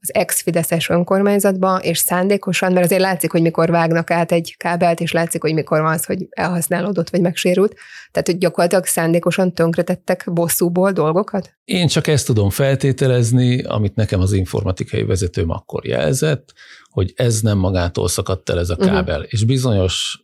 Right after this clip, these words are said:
Speaker 2: informatikai eszközök működésképtelenek voltak, a rekszekrénybe bizonyos, ö, Winchesterek eltűntek, laptopok, mobiltelefonok tucatjai selejteződtek le hirtelen a, a választások környékén,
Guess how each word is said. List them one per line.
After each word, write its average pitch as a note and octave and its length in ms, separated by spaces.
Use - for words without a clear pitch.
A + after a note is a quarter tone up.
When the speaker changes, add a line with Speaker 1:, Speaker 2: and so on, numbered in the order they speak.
Speaker 2:
informatikai G2+ 920
eszközök G2+ 480
működésképtelenek A2 1040
voltak, G#2+ 320
a F#2+ 60
rekszekrénybe F#2+ 800
bizonyos, F#2 680
ö, G1+ 160
Winchesterek - 680
eltűntek, A2+ 720
laptopok, G2 960
mobiltelefonok G2 880
tucatjai F#2+ 1040
selejteződtek F#2+ 960
le F#2+ 100
hirtelen F#2 560
a, F2+ 360
a F#2+ 200
választások F#2 720
környékén, G#2+ 720